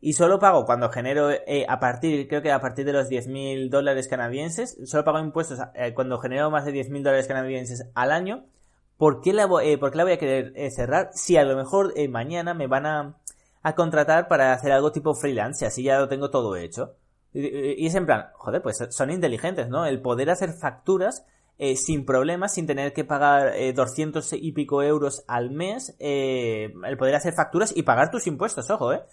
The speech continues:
Hablamos de hacerlo todo legal. Y si es que, además, algo muy interesante es que cuando te ponen facilidades, eh,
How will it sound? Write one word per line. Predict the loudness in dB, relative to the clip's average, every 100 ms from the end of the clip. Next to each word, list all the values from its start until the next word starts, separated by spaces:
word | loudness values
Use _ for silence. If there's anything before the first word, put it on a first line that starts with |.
| _
Hablamos | -4 0 0 0
de | -2
hacerlo | -2 -2 -2
todo | 0 0
legal. | 0 0 -2 -4
Y | -4
si | -4
es | -2
que, | -6 -8 -18 -10
además, | -4 -2 -2 -6 -8 _ _ -2
algo | -2 0
muy | -2
interesante | -2 -2 -2 -2 -4 -4 -8 -10 _ -8
es | -4
que | -4
cuando | -2 -4
te | -4
ponen | -4 -4 -4
facilidades, | -6 -4 -2 2 0 0 -6
eh, | -4 -2 0 -2 -6 -10